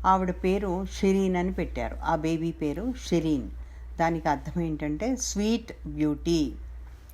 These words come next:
దాన్ని తెలుగులో చెప్పాలంటే మనము, ఆ, అందమైన అమ్మాయి అని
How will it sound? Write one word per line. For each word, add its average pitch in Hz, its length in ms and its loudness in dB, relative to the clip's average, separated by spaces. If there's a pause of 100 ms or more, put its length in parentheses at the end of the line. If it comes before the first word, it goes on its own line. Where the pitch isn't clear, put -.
(640)
దాన్ని 185 500 4
తెలుగులో 180 360 2
చెప్పాలంటే 165 680 0
మనము, 143 680 0 (460)
ఆ, 165 160 -4
అందమైన 202 480 4
అమ్మాయి 151 300 2
అని 147 100 0